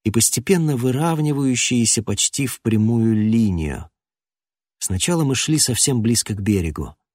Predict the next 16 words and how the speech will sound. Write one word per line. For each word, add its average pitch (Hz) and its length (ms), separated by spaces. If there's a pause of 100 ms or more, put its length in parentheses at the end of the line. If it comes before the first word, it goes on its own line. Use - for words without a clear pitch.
(140)
Северный 104 520
ветер 107 360
помогал 107 560
нам, 76 200
дуя 90 240
в - 80
спину. 90 460 (1000)
Наконец 98 480
мы 139 120
оказались 127 500
в 90 100
долине 117 460
меж 98 300
двух 143 520
оранжевых 113 640
холмов — 110 760